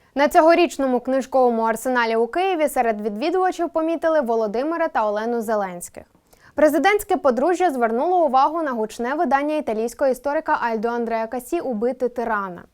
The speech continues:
Це книжка про історію боротьби з диктаторами від часів Цезаря до Каддафі.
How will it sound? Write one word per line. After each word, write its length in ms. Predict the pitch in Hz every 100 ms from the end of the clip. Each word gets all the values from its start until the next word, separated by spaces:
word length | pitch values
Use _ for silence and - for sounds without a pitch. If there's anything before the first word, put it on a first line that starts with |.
| _ _ _ -
Це 160 | - 392
книжка 460 | 294 311 311 294
про 240 | 226 247 247
історію 460 | 233 233 294 294
боротьби 500 | 226 233 233 208 254
з 60 | 226
диктаторами 760 | 208 247 226 196 - 185 185 226 _ -
від 200 | 269 277
часів 320 | 254 233 214
Цезаря 440 | 208 330 349 359 330
до 180 | 220 220
Каддафі. 480 | 240 202 185 -